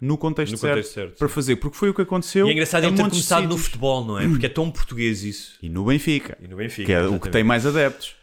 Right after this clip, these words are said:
Speaker 2: Ahm,
Speaker 1: Parecendo que não ajuda.
Speaker 2: Agora, já falámos disso, que é quem vota, ou est-,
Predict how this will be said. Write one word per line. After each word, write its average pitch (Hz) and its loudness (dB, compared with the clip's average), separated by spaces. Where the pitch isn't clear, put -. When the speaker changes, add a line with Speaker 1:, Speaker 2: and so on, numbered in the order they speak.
Speaker 2:
Ahm, 107 0
Speaker 1:
Parecendo 131 2
que 113 -4
não 123 2
ajuda. 190 0
Speaker 2:
Agora, 117 2
já 147 4
falámos 151 0
disso, 139 -4
que - -2
é - -2
quem 131 -2
vota, 117 0
ou 135 2
est-, - -4